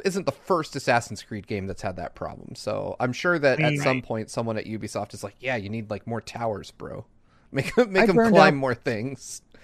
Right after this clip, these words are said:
Speaker 2: I burned out by Assassin's Creed three. I don't know how you hung in so <laughs> long, Steve, because I, I got through the Ezio trilogy, and I'm like, I got, I st-, started on three, I'm like, "I think I'm done." <laughs>
Speaker 1: The,
Speaker 2: I just can't
Speaker 1: honestly,
Speaker 2: do it.
Speaker 1: uh,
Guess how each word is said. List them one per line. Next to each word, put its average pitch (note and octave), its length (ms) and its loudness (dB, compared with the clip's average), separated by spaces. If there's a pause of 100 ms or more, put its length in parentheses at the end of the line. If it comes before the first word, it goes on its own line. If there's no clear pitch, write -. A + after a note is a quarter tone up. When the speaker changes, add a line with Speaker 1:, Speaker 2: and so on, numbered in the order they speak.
(240)
Speaker 2:
I G3+ 120 2
burned C4 300 4
out A#3+ 180 10
by G3 80 8
Assassin's D3+ 580 4
Creed D3+ 340 2
three. C#3+ 460 2
I C3+ 40 6
don't F3 140 4
know E3 80 6
how D3+ 120 6
you C#3 240 2
hung A#2+ 200 -4
in A#2 120 -4
so B2 220 -4
<laughs> B2+ 80 -2
long, D3+ 160 0
Steve, C3+ 360 -2
because D3+ 280 2
I, G3 280 4
I E3 280 2 (520)
got G3+ 200 8
through A#3 100 2
the F#3 120 6
Ezio F#3 340 6
trilogy, D#3 420 4
and D3 80 2
I'm C#3+ 80 0
like, D3 260 2
I D#3+ 80 2
got, E3+ 220 6
I D3+ 80 2
st-, E3+ 260 -2
started F3+ 280 6
on D#3 120 4
three, D#3+ 200 -2
I'm D3+ 100 2
like, D3 280 0 (1040)
"I - 100 -10
think B3+ 200 -2
I'm G3+ 140 6
done." B2 420 -6
<laughs> - 40 -16 (240)
Speaker 1:
The, A#3+ 180 8
Speaker 2:
I C4 40 12
just F3 340 8 (100)
can't F3 260 8
Speaker 1:
honestly, D3 200 4
Speaker 2:
do E3 60 2
it. - 140 -6 (340)
Speaker 1:
uh, A#2 480 8